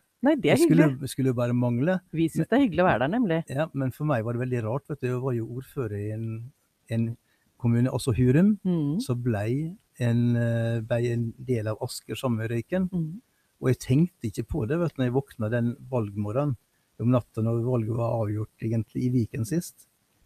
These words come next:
Speaker 2: Så ble jeg ringt opp ifra, eh, Bo-, Bustika, som sa at, eh, det er jo ikke, ikke så veldig mange som stemmer på deg, vet du, i, eh, blant våre lesere i, eh, Asker og Bærum.
Speaker 1: <laughs>
Speaker 2: Men jeg vil jo gratulere med å si at kanskje ble det en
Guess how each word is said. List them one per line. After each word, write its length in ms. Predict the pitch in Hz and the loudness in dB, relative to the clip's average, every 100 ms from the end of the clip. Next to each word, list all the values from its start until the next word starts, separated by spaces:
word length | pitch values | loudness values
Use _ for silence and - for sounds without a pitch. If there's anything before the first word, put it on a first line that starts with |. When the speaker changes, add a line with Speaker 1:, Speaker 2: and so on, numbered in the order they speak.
| _ | _
Speaker 2:
Så 120 | - 120 | -4 2
ble 100 | 127 | 6
jeg 140 | 127 | 6
ringt 300 | 135 160 - | 6 4 4
opp 140 | 117 - | -2 0
ifra, 720 | 113 127 123 120 120 117 117 | -2 2 4 4 4 4 2
eh, 40 | 110 | -2
Bo-, 180 | 117 - | -4 -8
Bustika, 600 | 139 120 131 - 127 139 | -8 -4 -2 0 0 0
som 120 | 151 147 | 0 -2
sa 120 | 147 | -2
at, 120 | 135 | 2
eh, 120 | 139 - _ _ _ _ _ _ - | 0 0 _ _ _ _ _ _ -10
det 160 | - | -6
er 60 | 147 | 0
jo 80 | 143 | 0
ikke, 320 | 127 - 123 - | 0 -4 -6 -6
ikke 180 | 123 117 | -10 -4
så 140 | 120 | 0
veldig 100 | 127 | 4
mange 280 | 123 127 127 | 4 4 0
som 100 | 117 | -2
stemmer 300 | - 120 120 | -4 0 0
på 160 | 113 120 | 0 -4
deg, 240 | 120 110 127 | -2 -4 -4
vet 180 | 107 - | -6 -6
du, 60 | |
i, 200 | 131 120 113 | -4 -2 -2
eh, 100 | 110 | -2
blant 300 | 120 117 113 | -4 -4 -4
våre 180 | 123 123 | -2 0
lesere 460 | 113 110 - 143 127 | 2 0 2 4 4
i, 220 | 131 120 | 4 2
eh, 340 | 117 113 117 117 | 4 2 0 -2
Asker 240 | - - 120 | -4 -4 0
og 60 | |
Bærum. 340 | 117 117 156 120 | 2 4 4 4
Speaker 1:
<laughs> 440 | 101 _ 175 - | -2 _ -20 -6
Speaker 2:
Men 140 | 113 117 | 0 2
jeg 100 | 127 | 4
vil 100 | 123 | 6
jo 100 | 139 | 6
gratulere 440 | 131 120 135 123 110 | 4 2 2 2 2
med 120 | 120 | 0
å 20 | |
si 60 | 123 | 0
at 160 | 113 _ _ - | -2 _ _ 0
kanskje 420 | 131 160 - 120 | 2 2 0 -2
ble 200 | 131 127 | 0 0
det 160 | 120 120 | 0 0
en 240 | 117 120 | 0 0